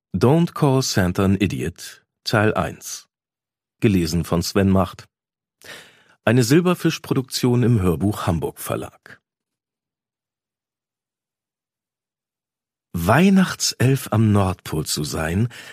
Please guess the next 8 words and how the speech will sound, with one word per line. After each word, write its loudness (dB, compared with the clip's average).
war 2
so 0
ziemlich 0
der 2
beschissenste 0
Job -2
der -4
Welt. -8